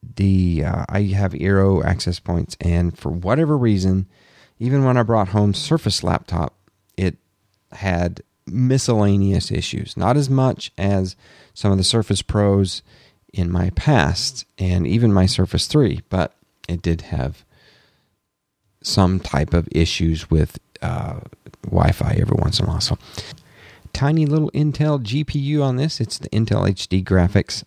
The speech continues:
six one five, two watt stereo speakers with Dolby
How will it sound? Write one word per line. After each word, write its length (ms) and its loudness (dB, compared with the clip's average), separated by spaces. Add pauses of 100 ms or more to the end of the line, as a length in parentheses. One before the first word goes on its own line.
six 480 -4 (340)
one 320 2
five, 540 0
two 160 -2
watt 240 0
stereo 340 2
speakers 480 -4
with 280 -6
Dolby 460 0